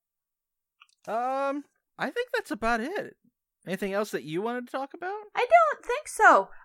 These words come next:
Speaker 2: I really, uh, I really enjoyed this movie, much to my own surprise. And, uh, I think we've hit all the parts that I found super amusing.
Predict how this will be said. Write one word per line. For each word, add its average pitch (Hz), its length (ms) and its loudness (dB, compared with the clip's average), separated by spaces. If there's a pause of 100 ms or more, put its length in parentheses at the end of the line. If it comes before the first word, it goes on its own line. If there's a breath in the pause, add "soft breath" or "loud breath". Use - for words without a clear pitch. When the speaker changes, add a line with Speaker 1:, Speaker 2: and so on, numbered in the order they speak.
Speaker 2:
I 339 80 12
really, 453 540 4
uh, 359 240 4 (960)
I 247 80 4
really 311 420 0
enjoyed 294 540 2
this 277 260 0
movie, 254 400 -2 (400)
much 302 340 4
to 403 100 0
my 339 280 8
own 311 180 2
surprise. 453 840 4 (1500)
And, 277 380 4
uh, 262 320 6 (500)
I 240 160 12
think 294 340 -6
we've 392 220 0
hit 302 220 0
all 262 260 2
the 254 120 -2
parts 262 480 4
that 262 220 4
I 240 100 6
found 262 560 0 (580)
super 403 560 2
amusing. 240 680 0